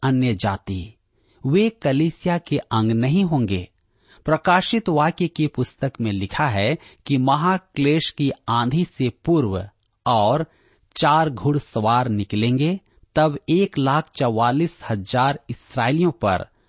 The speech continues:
और अनेक अन्य जातियों पर मुहर लगाई जाएगी।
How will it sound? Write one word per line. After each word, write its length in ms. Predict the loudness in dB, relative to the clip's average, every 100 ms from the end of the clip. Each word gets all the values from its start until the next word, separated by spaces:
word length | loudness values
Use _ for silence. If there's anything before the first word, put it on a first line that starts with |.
| _ _
और 320 | 0 2 0 -2 -2
अनेक 460 | 0 2 0 -2 -14 _ _ -2
अन्य 340 | 0 2 0
जातियों 520 | -2 -2 -2 0 -2
पर 320 | 0 0 0 -2 -14 _ -2
मुहर 400 | 0 2 0 0
लगाई 540 | -2 0 0 0 -2
जाएगी। 640 | -4 -4 -4 -4 -6 -8